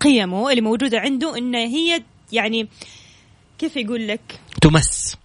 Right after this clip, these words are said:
Speaker 1: تمس
Speaker 2: مم.
Speaker 1: في، في بيئة العمل أمامه، هو عاجز إنه هو يسوي شيء، فبالتالي هو بيعزل نفسه عن هذا المكان.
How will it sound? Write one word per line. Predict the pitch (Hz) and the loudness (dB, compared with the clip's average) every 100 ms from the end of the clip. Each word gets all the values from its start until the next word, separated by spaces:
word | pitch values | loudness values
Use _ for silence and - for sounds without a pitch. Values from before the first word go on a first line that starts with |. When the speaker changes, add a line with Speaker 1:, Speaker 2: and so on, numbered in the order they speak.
| - | -4
Speaker 1:
تمس | 339 294 220 175 - - | -2 -2 -6 -4 -6 -2
Speaker 2:
مم. | 127 | 0
Speaker 1:
في، | - - | 0 -2
في | 226 | -10
بيئة | 208 262 254 254 | -6 -2 -2 0
العمل | 226 277 - | -2 0 0
أمامه، | 240 339 359 | 0 0 0
هو | 294 311 294 | -2 0 0
عاجز | 269 349 226 214 | 0 0 -2 -2
إنه | 214 | 0
هو | 208 208 | 0 0
يسوي | 185 - 185 175 | 0 0 0 0
شيء، | 202 233 | 0 0
فبالتالي | 240 - 330 392 359 | 0 0 0 2 2
هو | 247 285 302 | 0 0 0
بيعزل | 262 320 302 226 208 | 0 0 0 -2 -2
نفسه | 214 - | -2 0
عن | 180 190 | -2 -2
هذا | 185 180 | -4 -4
المكان. | 180 185 | -4 0